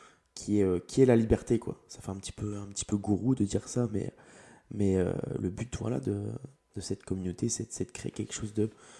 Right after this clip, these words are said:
de plus grand et puis, euh, et puis pourquoi pas d'avancer, euh, dans la même direction. Donc voilà, aujourd'hui je voulais raconter une petite histoire, euh, qui vient de, qui vient de m'arriver là, euh, décembre.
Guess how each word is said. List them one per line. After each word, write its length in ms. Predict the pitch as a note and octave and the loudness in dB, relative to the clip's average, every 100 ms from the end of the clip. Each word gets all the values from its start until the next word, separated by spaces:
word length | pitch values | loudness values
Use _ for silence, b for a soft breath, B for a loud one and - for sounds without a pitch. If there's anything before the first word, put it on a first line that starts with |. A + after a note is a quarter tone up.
| B | B
de 140 | A2+ A2+ | 0 0
plus 220 | - C3+ | 0 -2
grand 260 | B2+ F#3 D#3 | 0 2 2
et 60 | |
puis, 200 | - A2 | 2 2
euh, 300 | G#2 G2 G2 A2 | 2 2 0 -4
et 80 | - | -8
puis 140 | - - | -12 -10
pourquoi 360 | G2 - G2+ | -10 -6 -2
pas 100 | G#2 | 0
d'avancer, 540 | G2+ G2 G2 G2 - G#2+ | -2 -4 -6 -8 -6 -6
euh, 60 | A2 B B B B - | -6 B B B B -8
dans 100 | G2 | -4
la 80 | G2+ | -2
même 220 | G#2 C#3+ | -2 -2
direction. 460 | G#3 G3 G3 - - _ _ b b b b b | -2 -4 -6 -10 -12 _ _ b b b b b
Donc 160 | A#2+ A#2+ | 0 6
voilà, 260 | C3 B2+ | 6 6
aujourd'hui 320 | B2 A#2 A2+ | 4 2 0
je 60 | A#2 | 0
voulais 160 | A2 G#2 | 2 4
raconter 400 | G2+ G#2 G2+ G#2+ | 2 -4 -4 -6
une 80 | |
petite 260 | G#2 - - | -6 -10 -6
histoire, 340 | G#2+ - G2+ | -4 0 2
euh, 260 | G#2 G2+ A2+ | 2 0 -2
qui 180 | - - | -6 -6
vient 200 | A2 G2+ | -4 -2
de, 240 | G2+ F#2+ - - b b b b b b _ | -2 -4 -6 -12 b b b b b b _
qui 120 | - | -4
vient 100 | G#2 | -4
de 60 | G2 | -2
m'arriver 380 | F#2+ F2+ G#2 | -4 -2 0
là, 140 | C3+ C#3 | 0 0
euh, 160 | G#2+ | -2
décembre. 560 | G2+ F#2+ - A#2 - - | -2 -4 -2 -4 -4 -8